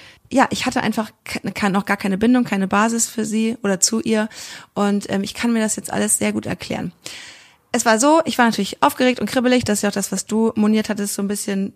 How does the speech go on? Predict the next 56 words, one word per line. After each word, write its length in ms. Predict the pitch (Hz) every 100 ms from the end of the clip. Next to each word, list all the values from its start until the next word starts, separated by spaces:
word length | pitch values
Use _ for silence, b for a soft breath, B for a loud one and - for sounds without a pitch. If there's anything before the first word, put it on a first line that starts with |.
| -
überdreht 600 | 190 185 - 262 254 247
und 240 | 202 196 B B B B _
viel 260 | - 269 254
am 140 | 185
Handy 300 | 208 233 247
und 40 | -
ich 100 | 190
dachte 220 | 226 220
immer 120 | 208
nur, 100 | 202
dich 220 | 190 185
nervt 320 | 196 196 226 202
es, 80 |
dass 120 | - 196
ich 80 | 190
nicht 160 | 190
ansprechbar 400 | 220 - 202 190
bin, 200 | 180 185
aber 460 | - 185 208 220 226 - -
ich 100 | 226
habe 80 |
jetzt 120 | 226 208
im 60 |
Nachhinein 280 | 214 226 214
gemerkt, 260 | 202 208 -
es 140 | -
ist 160 | 214 -
auch 220 | 190 - - _ - -
schwierig 720 | - 226 233 202 220 - -
in 60 |
der 80 | 208
Kommunikation 640 | - 214 208 202 190 202 196
mit 140 | 208
dem 120 | 214
Pferd, 300 | - 190 190
wenn 80 | 202
man 140 | 208
einfach 260 | - 190 196
noch 160 | 190 -
ins 200 | 190 190
Handy 180 | 214
labert. 440 | 185 170 175 190 - B B
Das 120 | -
kann 140 | -
man 160 | 247 214
mal 200 | 208 196
machen, 320 | 214 269 285
finde 280 | - 269 269
ich, 100 | 269
das 100 | -
ging 160 | - 226
mit 120 | 190
Clinny 280 | - 233 247
auch, 160 | 214
weil 140 | 208 202
der, 160 | 202